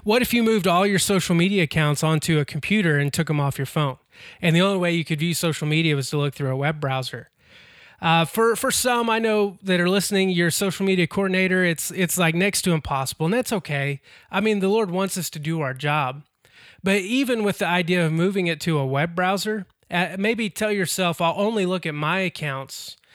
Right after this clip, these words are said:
my personal accounts, or look at my friend's stuff through a web browser," because that takes effort to open up a computer, to go to a desktop space or something like that. But what if you took all your social media off of your phone?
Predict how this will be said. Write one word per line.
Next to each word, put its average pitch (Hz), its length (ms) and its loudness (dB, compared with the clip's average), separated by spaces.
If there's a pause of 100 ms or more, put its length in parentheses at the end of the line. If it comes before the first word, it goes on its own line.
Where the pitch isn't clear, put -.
(140)
my 156 140 2
personal 196 480 -2
accounts, 143 440 -2
or 151 80 0
look 165 200 0
at 170 60 0
my 151 120 -2
friend's 175 320 -4
stuff 143 420 -4 (400)
through 214 340 -2
a 165 120 -4
web 147 240 -2
browser," 131 340 -4
because 165 300 -2
that 202 220 0
takes 202 260 -4
effort 196 360 -2
to 151 100 -4
open 165 240 -2
up 151 100 -2
a 151 60 -8
computer, 160 580 -4
to 139 80 -6
go 151 220 -2
to 147 380 -4 (280)
a 170 60 -6
desktop 165 500 0
space 151 460 -2
or 147 80 -6
something 151 340 -6
like 135 220 -8
that. 139 260 -4 (1040)
But 196 540 -2
what 214 240 0
if - 120 -2
you 233 100 0
took 214 260 0
all 202 120 4
your 190 140 4
social 185 360 2
media 156 440 4
off 151 420 2 (280)
of 143 400 2 (120)
your 151 140 2
phone? 147 380 2